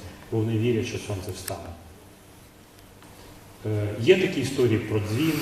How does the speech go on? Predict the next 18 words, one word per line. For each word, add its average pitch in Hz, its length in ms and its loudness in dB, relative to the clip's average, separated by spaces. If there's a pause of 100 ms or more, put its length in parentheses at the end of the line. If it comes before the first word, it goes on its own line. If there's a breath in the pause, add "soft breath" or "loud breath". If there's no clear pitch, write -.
(140)
якийсь 113 160 -2
по - 160 -8
кому 107 360 -2
дзвонить, 98 320 -6 (200)
про 101 100 -4
зорі, 117 260 2
якісь 104 260 -2
кому 95 260 -8 (120)
світять. - 260 -6 (100)
Це - 140 -4
велика 160 380 4
романтична 127 600 -2 (920 loud breath)
історія 139 560 4
з - 100 -2
хорошої 139 540 4
літератури 120 640 0
буває, 101 480 -2 (1080)
яку 123 600 2